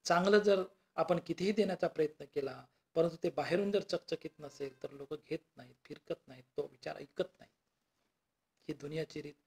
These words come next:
कवी अतिशय मार्मिक शब्दामध्ये आपल्या कवितेमधून व्यक्त करतो, ते सुद्धा आपल्याला अभ्यासायचे. आणि नंतर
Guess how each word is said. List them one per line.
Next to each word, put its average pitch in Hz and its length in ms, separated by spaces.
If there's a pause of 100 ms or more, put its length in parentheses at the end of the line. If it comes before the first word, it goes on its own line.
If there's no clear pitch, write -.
(220)
कवी 147 240
अतिशय - 560
मार्मिक 165 400
शब्दामध्ये 139 600 (260)
आपल्या 151 240
कवितेमधून 139 600
व्यक्त 135 400
करतो, 131 300 (100)
ते 139 80
सुद्धा 135 300
आपल्याला 123 300
अभ्यासायचे. - 540 (1900)
आणि 180 180
नंतर 160 340